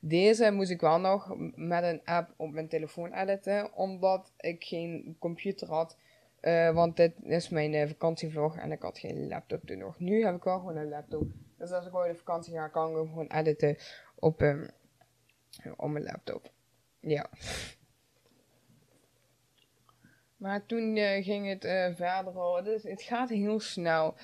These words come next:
En, eh, je ziet ook dat ik een tijdje ergens anders woonde, omdat ik, eh, omdat er, eh, verbouwd, omdat, omdat mijn huis verbouwd werd.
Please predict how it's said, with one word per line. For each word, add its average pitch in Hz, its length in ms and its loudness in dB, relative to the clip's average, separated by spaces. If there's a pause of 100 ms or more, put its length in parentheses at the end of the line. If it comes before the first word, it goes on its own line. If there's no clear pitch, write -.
(360)
En, 156 480 0
eh, 143 360 2
je 147 60 2
ziet 170 280 0
ook 170 160 0
dat 165 220 8
ik 160 60 -6
een 156 180 0
tijdje 160 380 0
ergens 160 320 -4
anders 151 320 -6
woonde, 151 400 -2
omdat 147 400 -8
ik, - 220 -10
eh, 87 320 -8 (100)
omdat 151 320 -10
er, 151 80 -6
eh, 147 340 -8
verbouwd, 147 520 -4
omdat, 143 300 -4 (140)
omdat 160 280 -4
mijn 160 160 -2
huis 180 360 -2
verbouwd 151 460 -4
werd. 156 260 -10